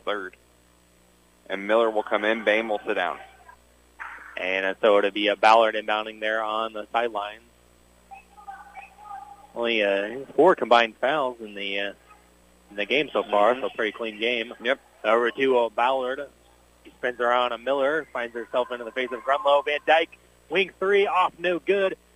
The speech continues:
Speaker 2: And the rebound spot for, and it's gonna be Price, as it was saved out of bounds there. I think there was a Weatherholt who saved it. And it's gonna be another miss, and it's gonna be over and back, I think, on North Clay.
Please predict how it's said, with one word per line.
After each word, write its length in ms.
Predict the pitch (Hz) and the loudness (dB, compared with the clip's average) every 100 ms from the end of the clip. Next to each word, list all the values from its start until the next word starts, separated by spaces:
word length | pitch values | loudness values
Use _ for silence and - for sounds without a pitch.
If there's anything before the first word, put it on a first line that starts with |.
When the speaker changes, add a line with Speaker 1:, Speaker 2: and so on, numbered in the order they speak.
| - | -14
Speaker 2:
And 140 | 135 | -6
the 60 | 147 | -2
rebound 340 | 170 160 156 | 0 2 0
spot 280 | - 202 190 | 2 2 2
for, 340 | - 175 202 185 | 0 0 2 2
and 260 | 131 147 151 | 0 -2 -4
it's 100 | - | -4
gonna 160 | 156 | -4
be 160 | 165 190 | -4 -4
Price, 460 | - 220 233 131 104 - | 0 4 4 2 -6 -8
as 200 | 123 117 | -4 -4
it 40 | 123 | -4
was 160 | 117 - | -8 -6
saved 300 | 156 156 139 _ _ _ - | -2 -2 -2 _ _ _ -8
out 120 | 127 | 0
of 80 | 135 | 2
bounds 340 | 139 160 123 117 | 2 2 0 -4
there. 360 | 117 110 101 101 _ _ _ _ _ _ _ _ _ _ _ _ _ - - _ | -4 -2 -4 -8 _ _ _ _ _ _ _ _ _ _ _ _ _ -20 -20 _
I 260 | - - - | -20 -20 -18
think 120 | 113 | -6
there 100 | 117 | -2
was 200 | 110 104 110 | 0 -2 -6
a 140 | 104 | 2
Weatherholt 580 | 113 156 127 113 113 104 | 4 6 6 4 0 -4
who 100 | 107 - | -12 -6
saved 220 | 110 110 | -6 -4
it. 200 | 113 113 _ _ - | -6 -6 _ _ -12
And 100 | 107 | -8
it's 80 | 113 | -6
gonna 120 | 131 | -4
be 80 | 127 | -2
another 320 | 123 147 160 | 4 4 4
miss, 300 | 139 185 170 - | 2 0 0 -2
and 340 | 147 135 135 131 | -4 -2 -2 -4
it's 140 | 127 | -6
gonna 160 | 147 131 | -6 -4
be 140 | 131 | -2
over 360 | 127 160 147 127 | 2 4 4 0
and 80 | 113 | -2
back, 300 | 151 156 123 | -2 -2 -6
I 40 | |
think, 200 | 110 117 - | -18 -20 -16
on 360 | 110 110 113 110 110 _ _ _ - | -12 -10 -12 -14 -18 _ _ _ -6
North 200 | 113 - | -4 -4
Clay. 580 | - 135 131 101 104 | 0 0 0 -2 -4